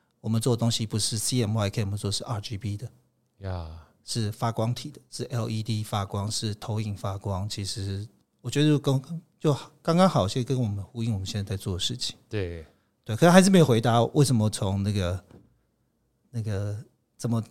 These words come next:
Speaker 1: 进入这一行。其实我，我是觉得做，我真的是很有兴趣啦。然后，呃，刚刚有跟豪哥提到，就是刚好有个机缘，大学时候去了一趟纽约。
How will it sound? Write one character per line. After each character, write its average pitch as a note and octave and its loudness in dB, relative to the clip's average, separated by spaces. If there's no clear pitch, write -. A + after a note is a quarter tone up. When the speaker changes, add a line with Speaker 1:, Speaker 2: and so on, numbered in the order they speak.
Speaker 1:
进 D3+ 2
入 C3 2
这 B2 0
一 G#2 0
行。 A#2 -4
其 G3 2
实 A3 4
我， C#3 -2
我 E3 4
是 A#3 0
觉 D#3 4
得 C#3 6
做， C3+ 4
我 D3 -4
真 F3+ 8
的 F3 8
是 F3 8
很 D3 8
有 G#2+ 4
兴 A2+ 4
趣 A2 -2
啦。 G#2+ -4
然 A#2+ 0
后， A2+ 2
呃， A#2+ -2
刚 B2 0
刚 C#3 4
有 A#2 2
跟 A#2 2
豪 G#2+ -2
哥 G2+ -2
提 G2+ -6
到， G#2 0
就 G2+ -4
是 G2+ -4
刚 B2+ -2
好 C3+ 2
有 G2 2
个 G2+ -2
机 A2+ 0
缘， F#2+ 0
大 A2+ 0
学 G2+ -4
时 F#2 -2
候 G#2 -2
去 G#2 -6
了 G2+ -2
一 G#2 -6
趟 A#2 -2
纽 G2+ -4
约。 G#2 -4